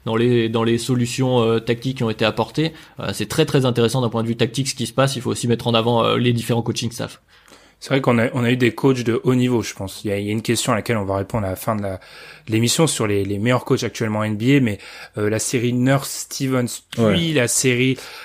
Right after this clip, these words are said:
Speaker 2: euh, c'est là où, c'est là où, sans lui faire
Speaker 3: Stevens,
Speaker 2: injure,
Speaker 3: Spoelstra.
Speaker 2: c'est là où Budenholzer a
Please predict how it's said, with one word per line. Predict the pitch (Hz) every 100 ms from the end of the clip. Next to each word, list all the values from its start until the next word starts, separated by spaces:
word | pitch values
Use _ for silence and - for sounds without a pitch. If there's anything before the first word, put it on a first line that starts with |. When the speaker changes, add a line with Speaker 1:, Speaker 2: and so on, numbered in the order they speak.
| -
Speaker 2:
euh, | 104
c'est | - 139
là | 139 160
où, | 135 131
c'est | - 117
là | 127
où, | 110 -
sans | - - 147
lui | 131
faire | 117 117 107
Speaker 3:
Stevens, |
Speaker 2:
injure, | 123 202 214
Speaker 3:
Spoelstra. | - 101 101 - _ _
Speaker 2:
c'est | - - - 131
là | 135
où |
Budenholzer | 117 127 127 123 127 120 143
a | 113